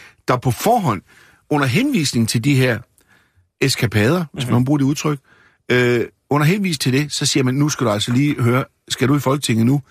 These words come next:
Speaker 1: Den kreds, du får, det bliver måske ikke lige den, eller det kan blive den, eller hvad det nu ender med." Man kan i hvert fald sætte nogle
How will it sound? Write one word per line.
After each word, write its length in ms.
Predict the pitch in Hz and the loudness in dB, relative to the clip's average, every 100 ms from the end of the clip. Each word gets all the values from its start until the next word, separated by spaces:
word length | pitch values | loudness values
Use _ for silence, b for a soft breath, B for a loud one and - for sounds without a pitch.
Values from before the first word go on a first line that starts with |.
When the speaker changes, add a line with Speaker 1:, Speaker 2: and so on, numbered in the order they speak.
| b b b | b b b
Speaker 1:
Den 140 | 131 139 | -2 0
kreds, 280 | 143 147 - | 0 0 -2
du 80 | |
får, 220 | 117 131 123 | -2 0 0
det 140 | 127 | 0
bliver 120 | 127 | 0
måske 220 | 117 113 | 0 0
ikke 120 | 151 139 | 0 2
lige 120 | 135 | 2
den, 240 | 131 131 | 0 -2
eller 140 | 101 107 | -2 -2
det 120 | 131 | -2
kan 80 | 117 | 0
blive 140 | 113 | 0
den, 240 | 123 160 | 2 0
eller 240 | 104 110 110 B B B | 0 0 0 B B B
hvad 140 | 127 120 | -2 0
det 60 | |
nu 100 | 123 | 2
ender 160 | 120 170 | 2 2
med." 200 | 123 139 - _ _ _ _ _ _ - - | 0 -2 -6 _ _ _ _ _ _ -12 -4
Man 120 | 139 | -2
kan 80 | 131 | 2
i 40 | |
hvert 120 | 170 143 | 0 0
fald 60 | |
sætte 200 | - 147 | 0 0
nogle 180 | 131 | 0